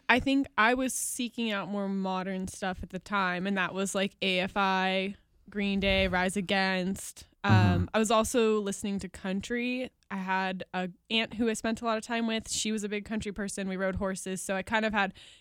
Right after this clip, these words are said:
Speaker 1: either the alt rock, rock, or the country.
Speaker 2: Right, and this is, this is all part of growing up in the nine oh nine, uh, area code that you would end up maybe a little bit more, uh, country centric.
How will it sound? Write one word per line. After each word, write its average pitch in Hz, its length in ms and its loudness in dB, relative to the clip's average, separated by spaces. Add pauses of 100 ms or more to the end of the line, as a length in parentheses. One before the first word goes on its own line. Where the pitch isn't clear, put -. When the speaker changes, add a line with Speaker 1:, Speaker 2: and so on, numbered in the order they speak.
(120)
Speaker 1:
either 220 200 2
the 180 240 0
alt 233 220 6
rock, 220 320 4
rock, 202 360 4
or 202 120 -2
the 180 140 -2
country. 175 520 -10 (580)
Speaker 2:
Right, 170 200 12
and 143 140 6
this 170 140 8
is, 135 340 8 (320)
this 147 200 10
is 139 140 8
all 120 300 6
part 123 260 10
of 107 80 2
growing 113 320 4
up 104 160 4
in 104 80 6
the 104 80 4
nine 101 240 6
oh 104 80 6
nine, 101 460 2 (120)
uh, 101 400 4
area 104 240 4
code 101 300 4
that 101 320 2
you 110 140 6
would 104 120 6
end 101 200 6
up 101 180 4
maybe 107 240 4
a 104 80 6
little 104 160 6
bit 101 140 4
more, 110 440 4
uh, 101 400 4
country 113 360 4
centric. 110 500 2